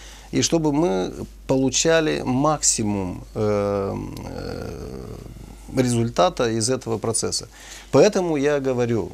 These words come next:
а если коммунисты придут во власть, и они, э, начнут опять нас, э, таскать, э, в какой-то, какие-то союзы, несуществующие еще, то, конечно, этот процесс прервется, и, конечно, все эти, эм, шаги, про которые я говорил,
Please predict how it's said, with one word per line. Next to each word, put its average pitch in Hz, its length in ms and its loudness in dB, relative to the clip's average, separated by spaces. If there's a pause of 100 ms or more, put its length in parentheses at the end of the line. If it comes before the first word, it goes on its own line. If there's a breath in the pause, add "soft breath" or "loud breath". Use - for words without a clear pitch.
(540 loud breath)
а - 100 6
если 180 260 6
коммунисты 220 540 4
придут 131 340 0
во 107 100 2
власть, 98 400 0
и 117 100 2
они, 160 420 2
э, 139 260 -10
начнут 143 400 0
опять 139 340 0
нас, 131 420 0
э, 127 120 -2
таскать, 120 560 0
э, 117 220 0
в - 80 -12
какой-то, 117 840 0
какие-то 123 400 -2
союзы, 147 560 2
несуществующие 104 960 -2
еще, - 300 -4 (720 loud breath)
то, 151 240 6
конечно, 160 380 2
этот 143 180 -4
процесс 147 440 2
прервется, 156 640 0
и, 101 220 -4
конечно, 147 560 0
все 147 300 2
эти, 123 340 0 (440 loud breath)
эм, 113 920 2
шаги, 139 340 6
про 127 160 0
которые 127 380 2
я 123 40 0
говорил, 139 540 2